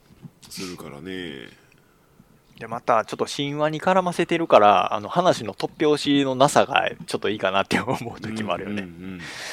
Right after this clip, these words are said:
Speaker 1: うん。
Speaker 2: おー。まあ、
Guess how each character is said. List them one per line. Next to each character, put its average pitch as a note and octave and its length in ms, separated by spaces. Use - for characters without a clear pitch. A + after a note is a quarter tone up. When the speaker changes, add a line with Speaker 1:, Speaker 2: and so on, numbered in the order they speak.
Speaker 1:
う A#2 40
ん。 - 20
Speaker 2:
お G#2 500
ー。 - 720
ま G2+ 1700
あ、 - 40